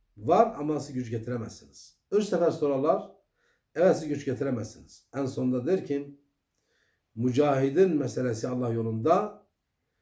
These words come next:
ancak ona azıcık muadil, gündüz oruçlu, gece daima Kur'an okuyup namaz kılıp ibadetle meşgul olma, ta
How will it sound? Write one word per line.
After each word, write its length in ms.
ancak 600
ona 360
azıcık 340
muadil, 720
gündüz 720
oruçlu, 760
gece 680
daima 420
Kur'an 420
okuyup 500
namaz 500
kılıp 600
ibadetle 600
meşgul 500
olma, 580
ta 220